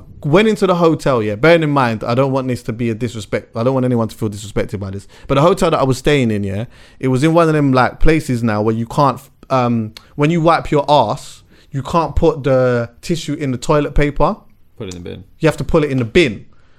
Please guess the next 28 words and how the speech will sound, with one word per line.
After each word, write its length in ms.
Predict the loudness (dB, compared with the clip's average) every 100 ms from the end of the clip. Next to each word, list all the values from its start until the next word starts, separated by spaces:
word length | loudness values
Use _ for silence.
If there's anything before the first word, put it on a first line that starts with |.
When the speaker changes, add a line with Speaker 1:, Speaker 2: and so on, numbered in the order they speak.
| _
Speaker 1:
So 120 | 2
you 80 | 4
gotta 180 | 6 6
wipe 180 | 4 4
your 140 | 4
batty 560 | 4 4 2 2 0 0
now, 360 | 2 -2 -6 -10 -20 -20 -8 2
and 120 | 4
then 120 | 6
you 100 | 6
gotta 400 | 6 6 4 2 0
take 280 | 4 4 6
the 100 | 2
thing 300 | 4 2 2
out. 300 | 0 -4 2
Bruv, 360 | 4 4 2 -4 _ -20 -20 -4
do 100 | 2
you 40 |
know 120 | 4 4
how 240 | 4 4
unnatural 560 | 6 6 6 4 4 4
that 180 | 6 4
is 180 | 2 4
to 120 | 0
me 200 | 2 0
to 120 | 2
take 520 | 0 4 4 2 -4 2
the, 220 | 2